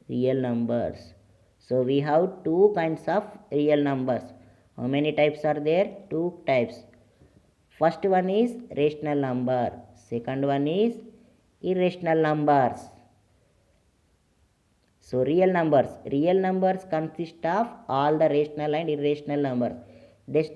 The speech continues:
just now we discussed real numbers means combination of rational and irrational numbers. The real number system has many subsets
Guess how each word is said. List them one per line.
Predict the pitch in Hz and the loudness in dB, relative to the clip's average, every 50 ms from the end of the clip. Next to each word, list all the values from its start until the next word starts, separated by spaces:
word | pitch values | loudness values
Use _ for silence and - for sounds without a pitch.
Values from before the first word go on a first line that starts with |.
| - - 110 | -14 -8 -2
just | 135 151 156 151 160 | -2 -2 -2 -2 -6
now | 170 165 | -4 -4
we | 156 160 | -2 -2
discussed | 156 147 156 147 151 - 139 135 139 143 | -2 -2 -4 -4 -4 -4 -4 -4 -4 -4
real | 123 120 120 135 143 151 147 | -4 -4 -2 0 0 0 0
numbers | 147 143 143 143 143 143 143 - - | 0 0 0 0 0 0 -2 -2 -6
means | 151 180 220 247 240 - - - - - - - _ _ _ _ - 143 147 151 147 - - - | -2 0 0 0 -2 -4 -12 -18 -18 -20 -20 -20 _ _ _ _ -4 0 0 0 -2 -4 -16 -10
combination | - 131 143 151 151 156 156 156 151 156 156 147 | -6 -4 -2 2 2 2 2 2 -2 -2 -2 -2
of | 165 202 226 233 - - - - | 0 0 0 0 -2 -10 -6 -2
rational | 135 143 147 143 143 - 151 143 143 143 | 2 2 2 0 0 -2 -2 0 2 2
and | 151 185 214 - - | 2 0 0 -4 -4
irrational | - 147 135 135 139 135 139 139 131 135 131 | -4 -4 0 0 0 0 -2 -4 -6 -6 -6
numbers. | 123 123 120 120 117 117 113 107 - - - - - - - - - - - - - _ _ _ _ - | -4 -4 -2 -2 -2 -2 -4 -8 -10 -16 -20 -20 -20 -20 -20 -20 -20 -20 -20 -20 -20 _ _ _ _ -4
The | 170 127 123 | 0 0 2
real | 120 123 135 151 156 | 2 4 6 4 4
number | 170 175 175 175 175 180 175 175 | 4 2 0 2 2 2 0 0
system | - 175 - - 180 175 175 170 | -4 -8 -6 -4 -4 -4 -2 -2
has | 170 175 175 170 | -2 -4 -4 -4
many | 175 170 170 170 175 165 | -4 -6 -4 -4 -6 -4
subsets | - 170 165 165 - - 170 170 170 170 | -4 -4 -4 -4 -4 -4 -2 -2 -2 -4